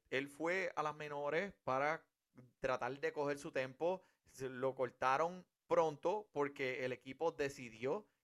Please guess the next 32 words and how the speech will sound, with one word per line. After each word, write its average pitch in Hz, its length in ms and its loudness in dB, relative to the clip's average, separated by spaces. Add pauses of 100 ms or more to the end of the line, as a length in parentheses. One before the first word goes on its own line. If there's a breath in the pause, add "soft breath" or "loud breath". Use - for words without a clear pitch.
que 156 160 4
él 165 80 2
estaba 160 320 4
listo 170 480 0
ya 151 200 2
para 143 300 4
venir 127 400 -4
a - 140 0
las 127 180 2
mayores 123 640 2 (240 soft breath)
y 131 140 -6
comenzar 131 500 -2
con 165 220 -2
su 156 120 -8
temporada, 139 760 2 (100)
ahora 131 340 2
a 120 160 0
medias 127 420 -2
de 131 100 -2
la 127 120 0
temporada. 123 760 2 (480)
Pero 123 200 4
el 120 80 2
hombre 131 640 -2 (300)
ha 120 120 0
fallado 147 380 4
en 170 80 -2
alcanzar 139 720 -4
más 127 420 -6
de 180 140 -2
tres 151 240 -4
entradas 175 800 0